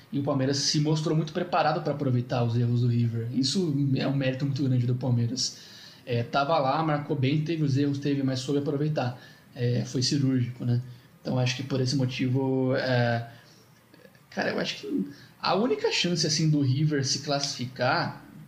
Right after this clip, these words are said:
os dois por cento ali de chance pra mim que tem, é de nos dez primeiros minutos ter um, um desempenho absurdo e fazer dois a zero. Tipo, s-, conseguir do nada,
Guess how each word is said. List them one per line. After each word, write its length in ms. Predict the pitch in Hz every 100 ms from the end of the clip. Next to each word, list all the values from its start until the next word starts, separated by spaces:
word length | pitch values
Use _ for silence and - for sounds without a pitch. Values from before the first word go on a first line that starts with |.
| -
os 200 | 131 123
dois 240 | 123 123
por 200 | - 135
cento 360 | 123 127 123 123
ali 180 | 117 120
de 460 | 113 113 113 110
chance 400 | 101 123 120 120
pra 140 | - 123
mim 120 | 120
que 100 | -
tem, 440 | - 131 156 156 - - - - - - - - -
é 140 | - 147
de 140 | 147
nos 180 | 160 160
dez 300 | 131 151 175
primeiros 340 | - 160 156
minutos 800 | 156 147 139 156 - 165 151 - - - - - - - -
ter 120 | 147
um, 80 | 156 170 160 147 - - 143
um 60 | 151
desempenho 400 | 127 143 151 151
absurdo 580 | 156 - - 151 165
e 20 | 156
fazer 220 | 160 151
dois 160 | 151 156
a 80 | 151
zero. 340 | 123 120 110
Tipo, 260 | - - - - - -
s-, 200 | - -
conseguir 460 | - 143 139 143
do 120 | 143 156
nada, 840 | 143 139 156 156 156 156 156 156